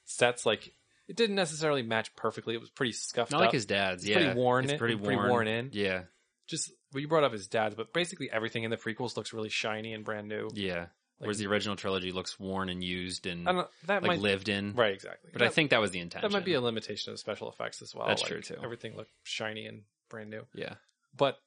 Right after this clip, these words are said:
Speaker 1: uh, anyway, so he has, he has the cool armor, and in addition to, to looking cool, it has some, um, defensive, uh, advantages.
Speaker 2: Mm-hmm.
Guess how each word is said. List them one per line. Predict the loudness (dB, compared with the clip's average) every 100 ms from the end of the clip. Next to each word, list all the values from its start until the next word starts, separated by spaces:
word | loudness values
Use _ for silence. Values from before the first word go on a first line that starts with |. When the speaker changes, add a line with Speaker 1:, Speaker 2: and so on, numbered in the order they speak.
| _
Speaker 1:
uh, | 0 2 4
anyway, | 4 4 4
so | 0
he | 2
has, | 4 2
he | 0 0
has | 0
the | -4
cool | 0 4
armor, | 6 4 2 -4 _ -4
and | -2
in | 0
addition | 2 2 4
to, | 6 6 4
to | 2
looking | 0 0 -6
cool, | -2 -2
it | 2
has | 2 2
some, | 0 -4 -4
um, | -6 -6 -8 -14 _ _ _ _ _ _
defensive, | -4 -4 2 2 2 -2 -4 -4
uh, | 2 6 8 6 4 -2
advantages. | 0 4 4 4 2 0 -4 -6
Speaker 2:
Mm-hmm. | -2 0 0